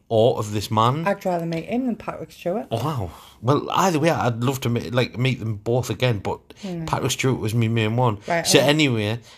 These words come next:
Speaker 1: so Ian McKellen signing everybody's book, uh,
Speaker 2: Mm-hmm.
Speaker 1: everybody's tickets and whatever else. And anyway, he comes to me, he, he literally sees the book, and I, he's me speechless, didn't know what to say.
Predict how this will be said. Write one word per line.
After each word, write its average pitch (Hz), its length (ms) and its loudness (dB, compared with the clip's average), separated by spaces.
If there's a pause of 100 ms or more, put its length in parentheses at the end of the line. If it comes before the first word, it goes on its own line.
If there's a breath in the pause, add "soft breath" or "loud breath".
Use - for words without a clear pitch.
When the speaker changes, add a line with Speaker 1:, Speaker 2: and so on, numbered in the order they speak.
(140 loud breath)
Speaker 1:
so 107 260 0
Ian 143 280 2
McKellen 127 440 0
signing 131 460 4
everybody's 127 540 0
book, 117 360 0
uh, - 40 -6
Speaker 2:
Mm-hmm. 113 200 -2
Speaker 1:
everybody's 117 580 -2
tickets - 500 -4
and 110 100 2
whatever 113 300 0
else. 117 340 0 (340 loud breath)
And 113 140 2
anyway, 127 300 2
he 127 100 -4
comes 170 300 -2
to 139 100 0
me, 113 460 0
he, 113 260 -10
he 120 140 -4
literally 113 460 0
sees 147 340 0
the 120 100 0
book, 131 300 0
and 117 120 2
I, 131 120 4 (160)
he's 123 260 -2
me 123 140 4
speechless, 151 420 -2
didn't 123 240 -4
know 131 100 2
what 117 180 0
to - 60 -6
say. 110 360 0